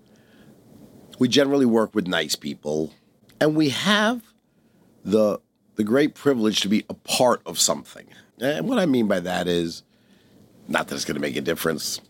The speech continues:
None of us have a perfect batting record. But it means something that you came to me to buy your engagement ring.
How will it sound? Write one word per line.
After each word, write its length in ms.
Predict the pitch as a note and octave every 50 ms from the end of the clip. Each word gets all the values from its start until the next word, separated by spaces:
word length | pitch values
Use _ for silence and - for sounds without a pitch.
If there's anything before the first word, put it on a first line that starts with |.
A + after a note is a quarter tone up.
| _ _ _
None 140 | - D#2 D#2
of 80 | D#2+ D2+
us 140 | D2+ D2
have 160 | D#2+ D#2 C#2+ D2
a 60 | D2
perfect 380 | - - D#2+ D#2 - D2+ C#2
batting 340 | - E2+ F2+ E2 - D#2 D2
record. 480 | C#2+ C#2 C2 - _ B1+ B1+ C2 B1+ - _ _ _ - - - _ - - - -
But 140 | - A#2+ B2+
it 60 | B2+
means 300 | D3 E3 F3 F3 D3 -
something 340 | - C3+ A#2+ A2+ G#2+ A2 G2+
that 80 | G2+
you 120 | F#2 F2+ F2+
came 300 | - - A2+ A2 G#2+ -
to 100 | - G2
me 220 | F2 F2+ F2+ E2+
to 80 | D#2+ D2+
buy 200 | C#2+ D2+ D#2+ D2+
your 160 | D2 D2 D2
engagement 520 | C#2 C2 C2 C2+ B1 - - - - -
ring. 360 | - - - G#1+ G#1+ A1 -